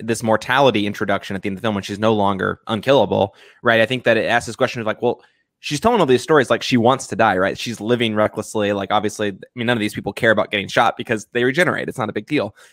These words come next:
But now that she's mortal, even though it seems like before this she wants to die, it also seems like she has this new reason to live with Kiki Lane's character. And it feels like a sort of spirit that she introduces back into Annie that she's maybe lacked for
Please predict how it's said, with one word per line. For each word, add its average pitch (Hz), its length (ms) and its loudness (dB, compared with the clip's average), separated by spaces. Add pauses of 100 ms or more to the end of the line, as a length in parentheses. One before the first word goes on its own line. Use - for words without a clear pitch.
(120)
But 131 120 0
now 139 160 2
that - 220 -8
she's 113 220 -10
mortal, 120 440 2
even 139 200 -2
though 120 160 0 (280)
it 120 140 -8
seems 208 300 -4
like 113 200 0
before 151 240 0
this 110 140 -2
she 120 100 -8
wants 113 200 -4
to 104 80 -12
die, 110 360 0 (220)
it 139 60 2
also 170 200 2
seems 156 180 -2
like 139 100 2
she 135 100 -2
has 127 180 4
this 120 160 -6
new 120 140 -2
reason 113 260 -2
to 98 80 -10
live 107 360 2 (240)
with 117 140 -6
Kiki 117 280 -6
Lane's 113 260 0
character. 107 540 0 (880)
And 110 280 -2 (100)
it 131 180 -4
feels 160 400 4
like 107 300 2
a 95 180 -4
sort 110 220 -2
of - 80 -6
spirit 120 520 0
that - 120 -6
she - 160 -8
introduces 104 560 -8
back 101 260 0
into 98 180 -8
Annie 98 260 -6
that 98 240 -6
she's - 280 -10
maybe 101 180 0
lacked 95 420 -2
for 98 400 0